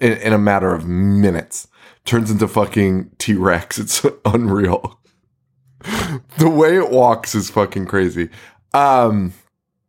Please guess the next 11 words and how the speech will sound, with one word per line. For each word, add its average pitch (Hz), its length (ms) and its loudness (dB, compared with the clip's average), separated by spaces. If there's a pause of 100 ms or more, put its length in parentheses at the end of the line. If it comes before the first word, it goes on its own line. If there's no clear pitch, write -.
(480)
but 127 400 0
yeah, 104 320 0
so 113 440 -2 (720)
chest 135 320 -4
burster, 120 420 0
alien's 101 380 0
out, 90 420 0
and 90 200 -2
it 87 180 -4
has 87 220 -2
escaped. 78 540 -8